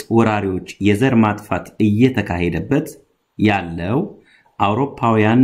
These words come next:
ላቲን አሜሪካና አፍሪካን መው-፣ መውረር ከጀመሩ በስንት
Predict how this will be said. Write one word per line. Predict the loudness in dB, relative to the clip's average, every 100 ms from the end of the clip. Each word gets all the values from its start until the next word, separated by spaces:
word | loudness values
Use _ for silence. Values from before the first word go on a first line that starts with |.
| 4 2
ላቲን | 2 0 2 2 2
አሜሪካና | 2 0 0 -2 -2 0 0 -2 -6 -16 _ _ -8
አፍሪካን | -6 -4 -2 -2 0 0 2 0 -2 -8 -2 2
መው-፣ | 6 6 4 0 -10 _ _ _ 2
መውረር | 4 6 4 2 -2 -6
ከጀመሩ | -4 -2 -2 0 4 4 4 -4 -20 _ -20 -20 -10
በስንት | -4 -2 0 0 0